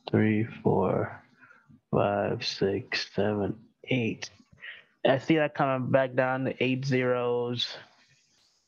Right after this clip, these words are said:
well, point eight zeros and fifteen seventy-three. In that area, in that price range, uh, to then s-,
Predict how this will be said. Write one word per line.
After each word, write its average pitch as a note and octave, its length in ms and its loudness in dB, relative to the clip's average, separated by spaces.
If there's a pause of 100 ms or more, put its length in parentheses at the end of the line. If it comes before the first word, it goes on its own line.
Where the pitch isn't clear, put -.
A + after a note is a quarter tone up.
(200)
well, A2+ 140 2
point C3+ 380 0
eight C#3 300 2
zeros A#2 760 0
and A#2 400 0
fifteen B2 640 -2
seventy-three. A#2+ 1200 0 (840)
In G#2 160 2
that A#2+ 280 2
area, B2+ 480 0
in A#2+ 120 -4
that C3 280 -2
price C#3 360 -2
range, C#3+ 480 -2 (840)
uh, A#2+ 300 4
to A#2+ 140 -4
then A2+ 220 0
s-, - 300 -4